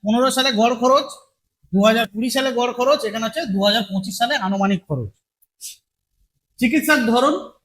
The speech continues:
যেমন হচ্ছে, ধরুন সাধারণ অপারেশন, একটা অ্যাপেন্ডিক্সই ধরে নিই, দু হাজার পনেরো সালে ছিল কত? পঁচিশ হাজার টাকা ছিল একটা অ্যাপেন্ডিক্সের খরচ, কোনো জায়গায় কুড়ি হাজার, পনেরো হাজারও ছিল।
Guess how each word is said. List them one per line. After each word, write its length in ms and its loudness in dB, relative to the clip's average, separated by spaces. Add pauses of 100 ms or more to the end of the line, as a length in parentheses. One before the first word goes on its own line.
(340)
যেমন 280 6
হচ্ছে, 160 2
ধরুন 340 2
সাধারণ 440 2
অপারেশন, 420 0 (460)
একটা 140 -2
অ্যাপেন্ডিক্সই 600 2
ধরে 180 2
নিই, 140 2 (1400)
দু 100 8
হাজার 220 6 (400)
পনেরো 280 0
সালে 220 0
ছিল 180 2
কত? 200 0 (480)
পঁচিশ 260 0
হাজার 240 4
টাকা 180 0
ছিল 160 -2
একটা 200 4
অ্যাপেন্ডিক্সের 640 0
খরচ, 240 -2 (1400)
কোনো 180 6
জায়গায় 280 4
কুড়ি 220 8
হাজার, 280 6
পনেরো 260 2
হাজারও 280 8
ছিল। 180 4